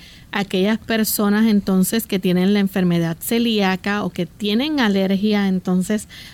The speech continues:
al gluten. Y tenemos entonces el síndrome de, eh, intestino irritable. Eh, vamos entonces, doctor, en este momento a, a hablar, ¿verdad?, de cuál es la diferencia entonces del síndrome de intestino irritable.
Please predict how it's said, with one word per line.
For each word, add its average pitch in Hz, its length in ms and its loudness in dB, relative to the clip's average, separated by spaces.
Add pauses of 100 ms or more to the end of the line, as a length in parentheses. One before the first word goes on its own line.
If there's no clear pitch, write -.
al 185 320 2
gluten. 185 580 0 (340)
Y 240 160 -2
tenemos 233 400 2
entonces 233 440 0
el 226 180 0
síndrome 233 720 0 (320)
de, 196 360 0 (240)
eh, 190 400 0
intestino 196 480 2
irritable. 180 880 0 (460)
Eh, 190 600 0
vamos 190 340 2
entonces, 269 440 0
doctor, 262 400 -2
en 254 80 2
este 233 240 0
momento 233 440 2
a, 208 240 2
a 196 280 -4
hablar, 196 340 2
¿verdad?, 226 380 0
de 240 100 0
cuál 190 200 0
es 196 80 2
la 226 100 2
diferencia 233 400 0
entonces 226 320 -4
del 190 320 2
síndrome 214 400 0
de 220 40 0
intestino 214 380 -2
irritable. 208 500 -2